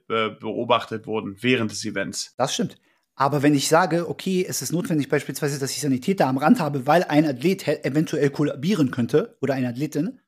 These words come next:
Speaker 1: Ich weiß in dem Fall jetzt
Speaker 2: Kon-,
Speaker 1: nicht,
Speaker 2: Konte-,
Speaker 1: was
Speaker 2: Kontext ist schwierig. Ich will,
Speaker 1: Genau,
Speaker 2: deswegen
Speaker 1: ich weiß,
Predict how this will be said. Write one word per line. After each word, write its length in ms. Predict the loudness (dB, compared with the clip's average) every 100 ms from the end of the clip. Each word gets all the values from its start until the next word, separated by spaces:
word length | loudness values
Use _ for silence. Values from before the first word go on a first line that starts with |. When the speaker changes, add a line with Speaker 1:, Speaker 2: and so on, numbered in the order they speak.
| -6
Speaker 1:
Ich 160 | 0
weiß 180 | 2 2
in 100 | 2
dem 140 | 0 0
Fall 160 | 0
jetzt 80 | 2
Speaker 2:
Kon-, 140 | 0
Speaker 1:
nicht, 120 | -2 -2
Speaker 2:
Konte-, 260 | 0 0 2
Speaker 1:
was 120 | 0
Speaker 2:
Kontext 160 | 0 -6
ist 80 | -4
schwierig. 300 | 0 0 -2
Ich 100 | -4
will, 120 | -4
Speaker 1:
Genau, 240 | 0 0
Speaker 2:
deswegen 200 | 0 -2
Speaker 1:
ich 60 |
weiß, 80 | 2